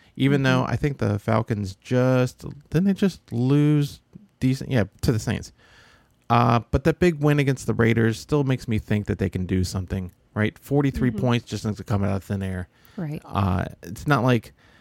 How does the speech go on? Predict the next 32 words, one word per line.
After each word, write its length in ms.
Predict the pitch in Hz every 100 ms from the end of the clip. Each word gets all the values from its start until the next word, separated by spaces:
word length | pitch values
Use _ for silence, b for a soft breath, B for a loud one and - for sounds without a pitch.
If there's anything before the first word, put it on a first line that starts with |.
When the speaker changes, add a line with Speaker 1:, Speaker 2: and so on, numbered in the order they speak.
| b b b -
Speaker 1:
the, 600 | - 107 113 104 104 104 -
uh, 180 | 98 90
Chargers 540 | - 123 117 101 92
are 440 | - 101 95 92 82 - _ - - _
that 280 | 104 117 120
great 200 | 123 117
on 140 | 113
defense. 380 | 101 120 107 101 -
I'm 100 | 156
pretty 180 | 170 151
sure 200 | - 143
they're 140 | 117
p-, 120 | - -
letting 300 | - 107 101 117
up 140 | -
points 260 | 120 113 -
left 180 | 110
and 80 | 107
right, 220 | 113 120 -
right? 200 | 101 - b b
They 100 | 113
just 220 | 135 131
lost 320 | 104 110 110
forty-five 440 | - 110 104 107 101
to 60 |
nothing. 340 | 95 95 107 110
They 100 | 113
just 220 | 123 117
lost 340 | 101 98 101 -
twenty-seven 500 | 110 107 - 101 101
to 80 | 95
seventeen. 640 | - 95 90 - 95 98